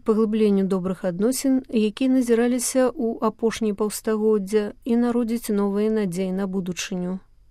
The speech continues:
Паводле кардынала, у экуменізме сімвалічныя жэсты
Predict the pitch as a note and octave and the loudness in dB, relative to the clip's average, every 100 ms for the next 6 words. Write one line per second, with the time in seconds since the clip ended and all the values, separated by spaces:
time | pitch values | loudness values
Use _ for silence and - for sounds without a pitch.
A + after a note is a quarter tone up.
0 | - _ - G#3+ G3+ F#3+ G3 G3 G3 G3+ | -20 _ -6 -2 0 -2 -4 -2 0 2
1 | B3 B3+ G#3 G3 A#3 G#3 A3 G#3+ G3 G#3 | 2 0 0 -4 -2 -4 -2 -4 -6 -2
2 | G3+ G#3 C4 B3 G3+ F#3+ G3 G#3 G3+ G#3+ | 0 2 0 0 -2 -4 -4 -4 -2 -2
3 | G#3+ G#3 G3 G3 B3+ - C4 | -2 -4 -2 0 -2 -2 -4